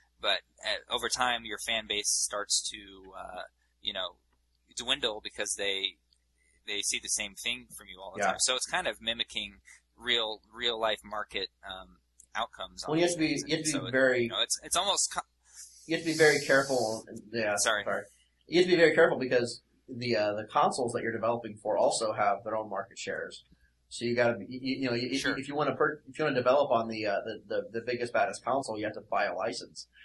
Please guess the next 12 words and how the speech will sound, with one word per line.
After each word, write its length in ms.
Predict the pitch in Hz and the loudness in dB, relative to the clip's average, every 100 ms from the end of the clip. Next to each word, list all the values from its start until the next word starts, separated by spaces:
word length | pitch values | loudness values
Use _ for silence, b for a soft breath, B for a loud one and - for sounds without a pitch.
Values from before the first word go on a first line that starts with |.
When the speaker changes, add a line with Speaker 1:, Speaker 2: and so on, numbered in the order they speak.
| B B | B B
Speaker 2:
and 120 | 123 | -2
those 180 | 143 123 | -2 2
licenses 440 | 131 151 117 92 | 2 2 -4 -4
start 180 | 107 - | -4 -2
to 80 | 117 | -6
get 120 | - - - - | -6 -4 -2 4
Speaker 1:
Yes. 140 | 120 | 4
Speaker 2:
extremely 480 | - 151 165 151 123 | 4 0 0 -2 -4
expensive 600 | 90 - 127 135 104 101 | -4 -2 0 0 -2 -6
down 220 | 98 85 | -6 -8
the 60 | 85 | -8
road. 260 | 71 65 | -10 -10